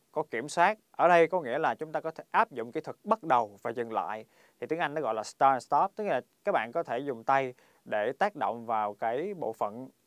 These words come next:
à, sinh dục cho đến khi đạt được cảm giác muốn xuất tinh thì phải ngưng lại ngay.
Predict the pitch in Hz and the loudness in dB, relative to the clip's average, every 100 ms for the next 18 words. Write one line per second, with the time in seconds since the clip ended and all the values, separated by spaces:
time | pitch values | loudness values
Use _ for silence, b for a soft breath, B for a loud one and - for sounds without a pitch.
0 | _ - 117 107 135 127 - 139 175 - | _ -8 -6 -6 -4 -4 -2 -4 -4 -4
1 | 147 139 127 123 135 127 113 147 165 220 | -4 0 0 0 -6 -6 -6 -2 -2 -2
2 | 202 202 262 262 - 196 170 b b - | 0 0 0 -4 4 4 2 b b -16
3 | 117 120 170 156 127 180 175 | -8 -4 -2 0 4 6 4